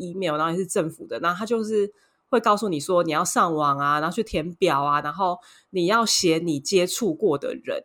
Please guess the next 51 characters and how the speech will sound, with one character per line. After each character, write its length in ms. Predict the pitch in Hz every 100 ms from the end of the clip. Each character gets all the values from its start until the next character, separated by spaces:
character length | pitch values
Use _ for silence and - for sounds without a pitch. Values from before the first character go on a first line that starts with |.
| -
这 100 | -
样， 120 | 107 -
然 120 | 139
后 180 | 214 208
你 140 | 202
只 100 | 208
要 140 | 202
填 320 | 214 - 196 175
了 100 | 175
你 80 |
写 240 | 196 - 139
接 240 | - 185
触 180 | 185 202
过 220 | 185 175
的 140 | - -
人， 280 | - 78 - - _
他 160 | - 208
们 160 | 202 170
就 100 | 196
可 140 | 196
能 220 | 147 143 139
不 100 | 185
知 0 |
道 80 | 190
用 180 | 208 170
简 220 | 151 139
讯 400 | - 180 147 - _
还 180 | 165 165
是 60 | 170
什 160 | 165
么 120 | 139 143
去 200 | - 185
联 260 | 170 160 185
络 160 | 175
那 160 | 156 151
些 260 | 147 156 151
人。 220 | - 69 - - -
但 140 | 403
是 80 | 415
我 100 | 302
觉 80 | 220
得 100 | 330
他 240 | - - 370 -
填 260 | - 214
的 80 | 240
那 140 | 269
个 40 | 277
东 220 | 262 262
西 100 | 269
就 80 | 262
是 360 | 262 240 -